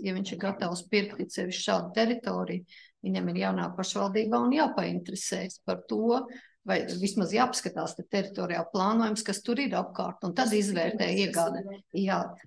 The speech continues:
tur nevarētu balstīties tikai uz to, ka pašreizējais īpašnieks vēlas tur būvēt primātmājas. Ja viņš vēlētos, viņš jau būtu vairāk vai mazāk sācis darīt. Šobrīd viņš vairāk tā kā iet uz pārdošanu. Līdz ar to viņam ir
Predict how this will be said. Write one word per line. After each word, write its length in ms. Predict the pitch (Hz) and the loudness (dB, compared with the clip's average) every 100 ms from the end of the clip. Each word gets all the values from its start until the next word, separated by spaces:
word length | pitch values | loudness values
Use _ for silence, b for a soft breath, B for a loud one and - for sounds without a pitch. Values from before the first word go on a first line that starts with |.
| _ | _
tur 140 | - 208 | -2 2
nevarētu 480 | 240 233 190 180 175 | 4 4 4 2 2
balstīties 580 | 208 226 214 160 196 175 | 4 4 4 0 0 -2
tikai 220 | 220 220 175 | -2 0 0
uz 80 | 175 | -2
to, 160 | - 214 226 | 0 0 0
ka 80 | - | 0
pašreizējais 760 | 220 - 190 175 190 180 180 180 | -2 0 0 0 0 0 0 -2
īpašnieks 600 | 220 226 226 208 185 - - | -2 -2 -2 -2 -2 -4 0
vēlas 380 | 202 233 226 - | 2 2 0 -4
tur 140 | 175 | -6
būvēt 380 | 185 214 220 220 | -2 2 2 2
primātmājas. 800 | 220 240 185 - - 180 175 180 | 0 0 0 -4 -6 -6 -4 -4
Ja 120 | 196 185 | -2 -2
viņš 100 | 185 | 0
vēlētos, 580 | 202 226 247 247 226 226 208 | 2 4 2 0 -4 -2 -6
viņš 180 | 208 | -4
jau 100 | 202 196 | -4 -4
būtu 540 | 202 196 196 196 254 196 | -4 -2 -2 -4 -4 0
vairāk 320 | 214 190 196 | 2 0 -2
vai 80 | 196 | -2
mazāk 320 | 220 214 - - _ | 0 0 -2 -6 _
sācis 480 | - 226 180 - - - | 2 4 4 0 -6 -6
darīt. 260 | 165 - | -4 -4
Šobrīd 460 | - 240 240 240 202 | 0 0 2 2 2
viņš 160 | 196 202 | 0 2
vairāk 320 | 220 220 - | 4 4 0
tā 80 | - | -8
kā 80 | 190 | -2
iet 240 | 202 208 208 | -2 -2 -4
uz 80 | - | -2
pārdošanu. 640 | 175 165 - 156 - 180 - B B B - | 0 0 -2 -6 -6 -6 -10 B B B -2
Līdz 240 | 196 208 196 | 0 2 0
ar 120 | 180 | 0
to 160 | 220 226 | 2 4
viņam 320 | 226 196 185 | 4 0 -2
ir 80 | 185 | -2